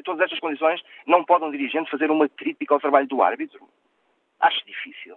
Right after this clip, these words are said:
acho difícil, acho difícil aplicar então esta pena, perde os três pontos, parece que é aquilo, eh, que irá ser proposto, perde os três pontos porque, eh,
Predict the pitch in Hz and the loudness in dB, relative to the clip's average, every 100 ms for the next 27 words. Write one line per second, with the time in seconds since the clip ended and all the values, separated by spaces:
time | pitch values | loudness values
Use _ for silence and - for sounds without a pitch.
0 | - 143 - 143 - 196 180 208 208 - | -2 -2 -2 -8 -6 -4 0 2 2 2
1 | - - - 120 156 160 156 - 151 139 | 0 0 0 -6 -2 4 4 4 0 0
2 | 165 143 139 135 - 135 135 165 190 - | 0 0 -2 -2 -4 -8 -4 -2 -2 -6
3 | - 160 135 131 127 117 - 160 147 - | 0 2 4 0 -6 -6 -2 0 0 0
4 | 196 240 - - - 123 - 120 - 131 | -2 -2 -10 -12 -6 -6 -4 -8 -6 -8
5 | - - - 117 - 131 123 135 - 120 | -8 -12 0 0 4 4 4 2 -8 -2
6 | 160 175 - - - 202 196 185 165 - | 0 0 -6 -2 4 4 2 -6 -4 0
7 | 202 - 202 202 208 196 - - - 147 | 0 0 -6 -4 -4 -6 -8 -20 2 4
8 | 151 147 | 6 4